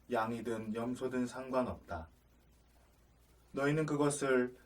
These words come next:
이달 십사 일까지 두었다가 이스라엘 온 회중이 모여서 해질 무렵에 잡도록 하여라. 그리고 그 피를 받아 그것을 먹을 집에 좌우 문설주와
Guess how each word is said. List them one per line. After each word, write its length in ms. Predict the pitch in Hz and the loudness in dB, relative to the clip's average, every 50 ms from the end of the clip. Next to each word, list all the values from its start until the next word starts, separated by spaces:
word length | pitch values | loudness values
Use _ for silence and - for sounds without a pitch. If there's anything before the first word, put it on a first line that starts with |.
| - - - | -20 -12 -8
이달 320 | 123 120 135 131 131 127 | -2 2 6 6 6 6
십사 440 | 127 - 156 147 - - 127 123 123 | 6 4 -4 -6 -4 0 4 4 6
일까지 440 | 131 131 127 135 127 123 123 127 123 | 6 4 4 4 4 4 4 2 0
두었다가 720 | 123 123 120 117 117 - - 104 101 95 98 92 90 90 - - _ _ - - _ _ _ _ _ _ _ _ - | 0 0 0 0 0 -2 -2 -4 -2 -2 -2 -4 -4 -6 -8 -14 _ _ -20 -20 _ _ _ _ _ _ _ _ -8
이스라엘 480 | 120 120 120 - 131 127 120 123 123 120 | -6 -6 -2 4 6 8 8 8 6 4
온 360 | 123 120 127 127 131 131 131 | 4 2 2 2 0 -2 -2
회중이 400 | 151 147 - - 135 131 131 131 | -2 -2 -2 -4 -4 -4 -2 0
모여서 680 | 127 123 117 117 117 113 113 - 117 110 110 110 110 - - - - - - - - - _ - | 2 4 4 4 4 4 2 0 2 2 2 2 0 -4 -14 -20 -20 -20 -20 -20 -20 -18 _ -4
해질 260 | 147 135 131 147 151 | -4 -2 0 0 0
무렵에 440 | 139 127 120 123 117 117 120 113 113 | 2 4 4 6 6 8 8 6 6
잡도록 640 | - - 113 - - - 120 113 113 113 110 - - | 4 0 -6 -8 -4 0 2 2 2 2 -2 -4 -6
하여라. 400 | 110 101 95 87 87 82 82 - - _ _ _ _ _ _ _ _ - - _ _ _ _ _ _ _ _ - _ _ _ | -4 -4 -4 -4 -6 -8 -10 -12 -18 _ _ _ _ _ _ _ _ -20 -20 _ _ _ _ _ _ _ _ -20 _ _ _
그리고 380 | - - 135 131 127 135 131 135 | -6 -4 -2 0 0 0 0 0
그 180 | - 143 143 | 0 -2 -4
피를 340 | - - 185 180 170 165 156 | -4 -2 -2 0 2 2 4
받아 440 | 143 123 117 110 110 104 101 101 - - _ - _ _ - - - _ _ - | 4 4 4 4 2 2 0 0 -4 -8 _ -20 _ _ -20 -20 -20 _ _ -12
그것을 380 | - 131 139 131 131 143 139 135 | -6 -4 -2 -2 0 0 0 4
먹을 360 | 131 127 127 127 135 131 127 | 6 6 6 6 4 2 2
집에 460 | 127 - 123 120 120 117 113 117 113 - - _ _ _ _ _ _ _ _ _ - | 0 0 4 6 8 8 8 6 2 -4 -12 _ _ _ _ _ _ _ _ _ -14
좌우 380 | - - 120 117 120 123 123 | -4 2 4 6 6 6 6
문설주와 880 | 123 131 135 143 143 131 147 135 127 127 - - 104 95 92 87 85 85 | 4 2 -2 -6 -4 -2 0 0 0 0 -2 -2 0 0 0 -2 -4 -8